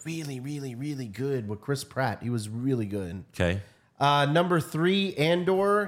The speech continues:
Speaker 1: He hasn't finished it yet, so I won't give any spoilers.
Speaker 2: I'm halfway
Speaker 1: But
Speaker 2: in. Look, so I'm halfway in.
Speaker 1: Okay.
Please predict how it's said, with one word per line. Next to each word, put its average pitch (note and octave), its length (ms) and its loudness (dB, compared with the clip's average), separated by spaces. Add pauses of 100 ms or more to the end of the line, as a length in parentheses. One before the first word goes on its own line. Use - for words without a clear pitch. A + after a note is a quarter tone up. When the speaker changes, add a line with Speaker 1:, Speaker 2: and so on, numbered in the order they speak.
Speaker 1:
He B2+ 60 0
hasn't C#3+ 320 2
finished F3+ 340 -2
it F3 40 0
yet, F3+ 220 2
so C#3+ 160 0
I C3 60 6
won't C#3 300 2
give D3 140 0
any C3+ 140 0
spoilers. F#3 680 2
Speaker 2:
I'm E3+ 160 4
halfway G3 520 4
Speaker 1:
But D#3+ 100 8
Speaker 2:
in. C#3 340 0
Look, C#3+ 260 2
so B2 160 2
I'm C3 120 2
halfway C#3 600 2
in. F#2+ 320 -2
Speaker 1:
Okay. A2+ 280 0